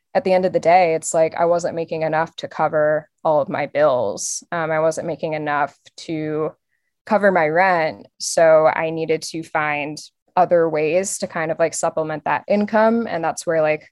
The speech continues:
the copywriting came in. And it was great because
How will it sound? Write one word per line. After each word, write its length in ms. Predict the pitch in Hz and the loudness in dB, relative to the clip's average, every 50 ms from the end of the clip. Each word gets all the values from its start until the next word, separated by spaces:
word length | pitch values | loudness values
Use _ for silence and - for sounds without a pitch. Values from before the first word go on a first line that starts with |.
| _ _ - | _ _ -8
the 120 | 165 165 | -8 -8
copywriting 800 | - - 165 143 - - 170 170 175 175 180 175 180 185 185 180 | -4 0 0 0 0 -2 -4 2 4 4 4 4 4 0 -2 -4
came 260 | - 196 185 190 190 | -6 -4 -4 -2 0
in. 480 | 190 185 185 185 185 190 190 190 170 - - _ | 0 2 2 2 0 0 0 -2 -4 -6 -6 _
And 520 | 170 170 165 160 165 160 160 165 160 170 - _ | -4 -4 -2 -2 -2 -4 -4 -6 -8 -10 -12 _
it 80 | - 185 | -6 -6
was 160 | 180 175 - | -4 -6 -6
great 380 | - _ 180 170 170 165 160 - | -4 _ 0 2 2 0 -2 -8
because 600 | 175 156 - - 160 160 156 160 156 156 - - | -12 -10 -6 -2 -2 -2 -2 -2 -6 -8 -12 -14